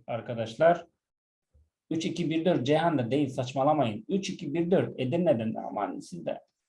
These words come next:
çok garipsiniz ya. Hemen Ceyhan'a atlıyorsunuz ya. Öyle şey olur mu ya? Üç, iki, bir, dört Edirne'de arkadaşlar. Harikasınız. Sağlıklı bir insanda yeterli miktarda su alınmamasına,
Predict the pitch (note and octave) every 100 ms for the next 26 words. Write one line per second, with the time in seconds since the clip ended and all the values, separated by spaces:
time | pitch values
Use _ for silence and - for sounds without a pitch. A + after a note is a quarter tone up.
0 | _ - - D3 C#3+ - C3+ B2 B2 B2
1 | A3+ G#3+ F#3 F3 E3+ D#3+ D3 - C3 B2+
2 | B2+ A2 A2 G#2+ E3 E3+ D#3+ E3 E3 F3
3 | C#3+ A#2 A2 - G3 E3 - D3+ D#3 C#3
4 | B2 D#3 C#3 F#3 G#3 - C#3 C3+ A#2+ A2+
5 | G#2+ A2 A2+ A2 - A2 G#2 _ _ _
6 | - A#2+ A#2 B2+ B2+ A2 G#2+ - _ _
7 | _ _ _ _ _ _ _ _ _ _
8 | _ _ _ _ - E3+ E3+ F#3 F#3+ A3
9 | G#3 G#3 F#3+ F3+ F3+ D3+ B2 A#2+ B2+ D3
10 | C#3 F#3 A3 A3 A3 - E3+ C#3 C#3 -
11 | G#3 - E3 E3+ A3+ A3+ G#3 F#3+ F3+ F3
12 | F3 - E3 D3 A#2+ F#2